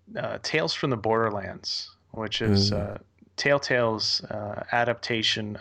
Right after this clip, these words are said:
Speaker 1: of the Borderlands series. And I think this is a game that came out, it might have come out all in calendar year two thousand fifteen. Maybe one episode came out early this year. But, uh, it's very much in the mold of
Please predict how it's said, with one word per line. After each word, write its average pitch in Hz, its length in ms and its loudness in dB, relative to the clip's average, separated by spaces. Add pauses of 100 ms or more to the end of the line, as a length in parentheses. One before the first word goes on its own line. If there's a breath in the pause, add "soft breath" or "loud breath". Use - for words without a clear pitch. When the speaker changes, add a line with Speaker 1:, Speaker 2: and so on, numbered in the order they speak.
Speaker 1:
of 107 340 -2
the 113 80 -2
Borderlands 104 640 0
series. 95 640 -2
And 104 120 -8
I 104 60 -8
think - 240 -4
this 160 200 4
is 120 140 2
a - 20 -2
game 117 340 2
that 104 280 2
came 170 260 2
out, 139 320 2 (160)
it 160 140 -6
might 294 160 -2
have 302 100 -8
come 156 260 2
out 135 220 2
all 127 380 4
in 104 140 -6
calendar 117 400 -2
year 104 440 -8 (280)
two - 120 -6
thousand 110 340 0
fifteen. 101 640 -8
Maybe 131 300 -4
one 113 280 0
episode 107 480 -4
came 107 200 -4
out 98 220 -6 (400)
early 113 260 0
this 107 300 -2
year. 98 360 -6
But, 123 220 4 (520 loud breath)
uh, 127 180 4
it's 139 220 2
very 160 240 4
much 170 220 2
in 151 60 0
the 139 80 2
mold 127 320 4
of 117 200 2